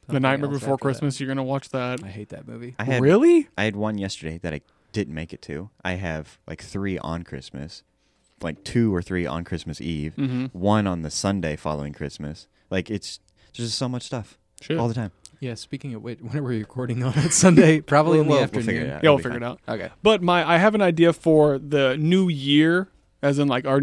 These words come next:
Speaker 2: our next week's episode.
Speaker 1: Mm-hmm.
Speaker 2: I've kinda mentioned it, and you br-, you had a good one, but I wanna do, like, bets for the year. You know,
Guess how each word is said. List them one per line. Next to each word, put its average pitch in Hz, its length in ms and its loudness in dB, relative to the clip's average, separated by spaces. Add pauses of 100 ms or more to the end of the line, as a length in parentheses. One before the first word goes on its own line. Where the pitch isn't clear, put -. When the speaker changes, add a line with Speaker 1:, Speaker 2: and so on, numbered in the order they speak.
Speaker 2:
our 143 140 0
next 139 280 2
week's 165 160 2
episode. 170 520 0
Speaker 1:
Mm-hmm. 110 220 -6
Speaker 2:
I've 170 120 4
kinda 277 280 6
mentioned 190 400 2
it, 120 140 0
and 156 120 2
you 208 120 4
br-, 196 120 4
you 185 180 4
had 175 120 2
a 143 40 0
good 135 180 2
one, 135 240 0 (320)
but 170 120 4
I 165 140 6 (520)
wanna 240 320 6
do, 208 180 4
like, 156 240 2 (160)
bets 175 340 4
for 147 160 -2
the 131 100 -2
year. 120 320 -2 (480)
You 156 100 4
know, 170 220 4